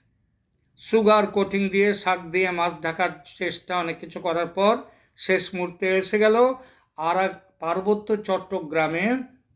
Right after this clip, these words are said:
চট্টগ্রামে তোমাদের নিজেরা যেভাবে সেখানটায় ক্ষতি করেছ স-, মা-,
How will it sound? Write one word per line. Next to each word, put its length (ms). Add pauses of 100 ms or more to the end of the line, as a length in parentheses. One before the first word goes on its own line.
(120)
চট্টগ্রামে 1080 (540)
তোমাদের 560
নিজেরা 500
যেভাবে 460
সেখানটায় 800 (380)
ক্ষতি 360
করেছ 440 (320)
স-, 160 (200)
মা-, 540